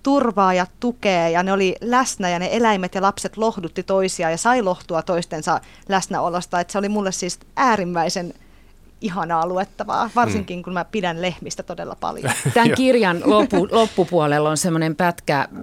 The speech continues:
Speaker 3: sitä ennen on kärsitty hyvin paljon, mutta sit siinä on semmoinen pätkä, joka menee näin. Tää on lehmistä. "Net näytit levollisilta, tyytyväisiltä elämään.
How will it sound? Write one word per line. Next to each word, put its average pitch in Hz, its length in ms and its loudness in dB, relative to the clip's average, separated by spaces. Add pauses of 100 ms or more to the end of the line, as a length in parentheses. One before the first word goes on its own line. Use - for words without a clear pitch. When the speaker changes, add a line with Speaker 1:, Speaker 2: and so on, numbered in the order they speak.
(120)
Speaker 3:
sitä 160 280 0
ennen 156 260 0
on 147 120 -2
kärsitty 156 580 -2
hyvin 143 280 -2
paljon, 143 560 0
mutta 139 260 -6
sit 160 180 -4
siinä 175 160 0
on 160 60 -4
semmoinen 165 280 -2
pätkä, 185 400 -2
joka 135 240 -2
menee 143 300 0
näin. 147 440 0 (360)
Tää 170 120 2
on 175 60 4
lehmistä. 143 600 -2 (580)
"Net 196 260 0
näytit 220 480 0
levollisilta, 143 1000 0 (120)
tyytyväisiltä 131 840 -2
elämään. 123 880 -4